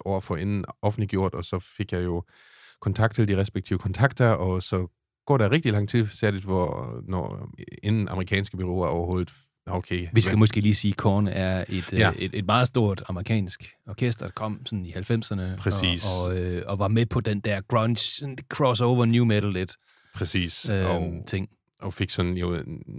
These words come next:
Speaker 1: nyskabt metal på, på en anden måde, og med, med virkelig nedstemte syvsider guitar, og, øh, sang så måske også om meget følelsesladede ting, men virkelig med sådan hårdhed, og så har du også lidt funk og hiphop i det. Altså, de, de,
Speaker 2: Mm.
Speaker 1: de var virkelig store, og nu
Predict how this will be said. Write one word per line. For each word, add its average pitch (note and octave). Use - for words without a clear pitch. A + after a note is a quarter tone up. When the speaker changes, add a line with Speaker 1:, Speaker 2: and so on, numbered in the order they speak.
Speaker 1:
nyskabt G#2
metal F#2
på, -
på F#2
en F2+
anden F#2
måde, F#2
og C#2
med, F2+
med F2
virkelig F2+
nedstemte F2
syvsider F2
guitar, F#2
og, D#2+
øh, F2
sang A2+
så G2+
måske F#2+
også F2+
om F2+
meget F2
følelsesladede A2+
ting, G#2
men F2
virkelig F#2+
med F#2
sådan F2+
hårdhed, F#2
og D#2
så F#2
har F#2
du F2+
også E2+
lidt F2+
funk G2+
og F#2
hiphop F#2+
i F#2
det. F2
Altså, -
de, G2
de, G2
Speaker 2:
Mm. F2
Speaker 1:
de F#2+
var F#2
virkelig F#2+
store, F#2+
og F2
nu F#2